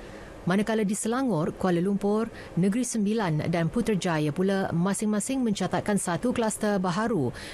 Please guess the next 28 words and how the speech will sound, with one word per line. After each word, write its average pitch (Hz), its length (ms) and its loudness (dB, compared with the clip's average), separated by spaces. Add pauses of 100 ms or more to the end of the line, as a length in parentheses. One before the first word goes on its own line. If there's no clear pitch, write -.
(100)
iaitu 196 240 2
kluster 208 560 0
Jalan 175 320 0
Sebelas, 160 600 -2 (320)
kluster 240 480 0
Tapak 185 400 2
Bina 220 280 0
Seri 196 240 0
Petaling, 190 560 0 (360)
kluster 170 320 2
Bukit 165 320 0
Emas 214 520 0 (280)
dan 170 200 2
kluster 220 440 0
Tapak 196 360 0
Bina 196 240 2
Flora. 185 560 0 (640)
Kluster 226 320 0
berkaitan 220 480 0
pusat 226 320 0
tahanan 190 800 0
dikesan 180 400 0
di 165 100 0
Perak 190 320 0
iaitu 190 300 0
kluster 190 500 0
Tembok 233 460 0
Taiping. 185 840 0